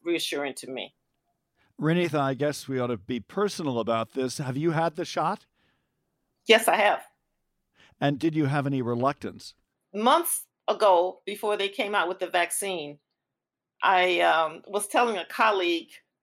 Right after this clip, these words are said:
Speaker 1: "Well, I'm not sure. I'll be in line, but I won't be at the front of the line."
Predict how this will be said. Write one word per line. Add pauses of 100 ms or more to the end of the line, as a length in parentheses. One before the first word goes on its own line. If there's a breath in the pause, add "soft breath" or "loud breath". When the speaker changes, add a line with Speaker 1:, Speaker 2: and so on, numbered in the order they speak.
(300)
Speaker 1:
"Well,
I'm
not
sure. (340)
I'll
be
in
line,
but
I
won't
be
at
the
front
of
the
line."